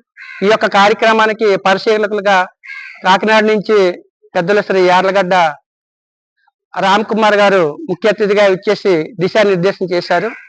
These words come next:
ఇరవై వార్డుల నుంచి కూడా ఐదు వేల మంది తరలి వెళ్ళడానికి వాళ్ళకి కావాల్సినటువంటి బస్సులు, ఆటోలు, ఎ-, ఎక్కడి నుంచి ఏ బస్సులు బయలుదేరతాయి, వివరాలన్నీ కూడా నమోదు చేసుకోవడం జరిగింది. ఈ కార్యక్రమంలో మా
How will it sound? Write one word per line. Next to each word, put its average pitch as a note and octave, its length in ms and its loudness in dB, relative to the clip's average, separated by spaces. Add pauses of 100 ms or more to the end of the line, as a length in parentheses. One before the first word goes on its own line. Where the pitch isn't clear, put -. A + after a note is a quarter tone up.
(240)
ఇరవై G#3+ 340 -2
వార్డుల A3+ 340 2
నుంచి A3 200 -4
కూడా G#3 260 2 (320)
ఐదు F#3+ 200 2
వేల G#3 280 4
మంది G3 200 0 (140)
తరలి F#3 260 0
వెళ్ళడానికి F#3 480 0 (580)
వాళ్ళకి F3+ 300 -6
కావాల్సినటువంటి F#3+ 680 -2 (520)
బస్సులు, G3+ 440 0 (160)
ఆటోలు, G3+ 440 2 (160)
ఎ-, F3 180 -2 (140)
ఎక్కడి G3+ 240 -4
నుంచి G3+ 180 -2 (120)
ఏ G3+ 100 2
బస్సులు F#3+ 360 -2
బయలుదేరతాయి, F3+ 640 0 (280)
వివరాలన్నీ F#3+ 480 0
కూడా F3+ 280 0 (460)
నమోదు F#3 380 0
చేసుకోవడం F3+ 380 0
జరిగింది. E3+ 400 -2 (500)
ఈ F#3+ 40 -2
కార్యక్రమంలో G#3+ 720 0 (500)
మా E3+ 100 -2